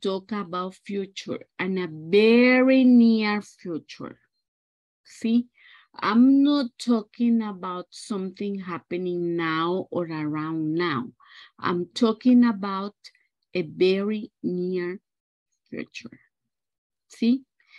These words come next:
he's meeting his boss at six, eh,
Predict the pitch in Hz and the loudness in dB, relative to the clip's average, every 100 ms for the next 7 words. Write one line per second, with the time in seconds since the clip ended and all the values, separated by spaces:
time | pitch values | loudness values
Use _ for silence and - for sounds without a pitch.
0 | - _ - 240 240 - 220 214 226 240 | -20 _ 2 4 4 2 2 4 6 6
1 | 254 226 202 180 202 220 - 208 _ 202 | 6 4 0 -4 -4 -4 -6 -10 _ -14
2 | 196 - - - - - - 170 | -12 -16 -20 -20 -20 -20 -8 -6